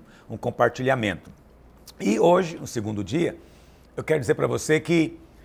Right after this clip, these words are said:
eh, nós vamos encerrar aqui, mas se você tem pedidos de oração,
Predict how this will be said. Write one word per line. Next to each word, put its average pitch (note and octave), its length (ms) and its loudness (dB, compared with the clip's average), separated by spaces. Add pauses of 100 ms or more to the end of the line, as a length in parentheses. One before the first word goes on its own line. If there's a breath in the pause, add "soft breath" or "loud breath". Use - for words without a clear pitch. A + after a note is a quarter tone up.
(240 soft breath)
eh, A#2+ 140 -2
nós A#2+ 160 0
vamos C3 200 -2
encerrar G2 500 2
aqui, A2+ 380 -2 (520 loud breath)
mas D3+ 240 -4
se - 120 -4
você E3+ 340 0
tem G3+ 340 0 (160)
pedidos C3 520 -2
de A2+ 100 0
oração, G2+ 520 0